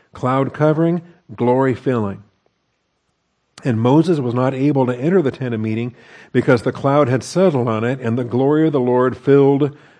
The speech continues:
the tabernacle. So on this inaugural occasion, on this opening day ceremony,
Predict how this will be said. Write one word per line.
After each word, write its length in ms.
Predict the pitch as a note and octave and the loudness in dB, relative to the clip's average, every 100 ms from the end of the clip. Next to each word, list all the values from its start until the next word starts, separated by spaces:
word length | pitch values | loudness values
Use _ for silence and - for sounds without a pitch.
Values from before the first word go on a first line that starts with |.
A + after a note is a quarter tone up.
| _ - | _ -8
the 120 | B2+ | -4
tabernacle. 800 | D#3+ D3 C3+ A2+ A2 G2+ G#2 G#2+ _ | 0 0 0 0 -4 -6 -14 -20 _
So 360 | - B2+ A#2+ A2 - - - | -8 -2 0 -2 -10 -20 -16
on 240 | - A#2+ A#2 | -4 -2 0
this 420 | D3 D#3+ - - _ _ _ _ _ _ _ _ | 2 2 0 -12 _ _ _ _ _ _ _ _
inaugural 760 | D3 B2+ B2+ D#3 E3+ E3+ F3+ | -2 0 4 4 4 4 4
occasion, 720 | F#3 F3+ F3+ F3 C3 A2+ F2+ - _ | 2 4 6 6 6 2 -6 -16 _
on 300 | A#2+ B2 C3+ | -2 0 2
this 380 | C3+ C3 B2 - - | 2 2 0 -6 0
opening 560 | C#3 E3+ F3 E3+ E3 | 4 4 4 2 2
day 280 | C#3+ D3 D#3+ | 4 4 4
ceremony, 760 | - E3+ F3 D3+ A#2+ A#2 G2 | 4 2 4 4 4 2 -2